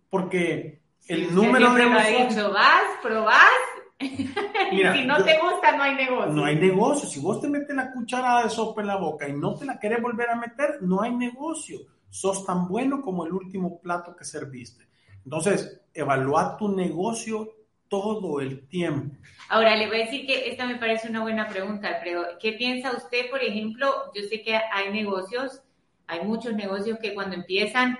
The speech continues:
Speaker 2: no inmediatamente empiezan a atender los números que quieren o lo que pensaron cómo va a funcionar el negocio, sino que empiezan con aquella pérdida, tienen ese capital de trabajo, subiendo sus ventas, tratando de llamar más clientes.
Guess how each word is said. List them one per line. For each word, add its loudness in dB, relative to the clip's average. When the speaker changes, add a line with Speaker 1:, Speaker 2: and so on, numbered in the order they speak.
Speaker 2:
no -2
inmediatamente -4
empiezan -8
a 0
atender -4
los -2
números -2
que -4
quieren 0
o 0
lo 0
que -2
pensaron 0
cómo -2
va 6
a 2
funcionar -4
el -2
negocio, -2
sino -6
que -6
empiezan -2
con -6
aquella -2
pérdida, 0
tienen -6
ese -6
capital -2
de -2
trabajo, 6
subiendo -2
sus -2
ventas, 4
tratando 0
de 2
llamar 2
más 0
clientes. 0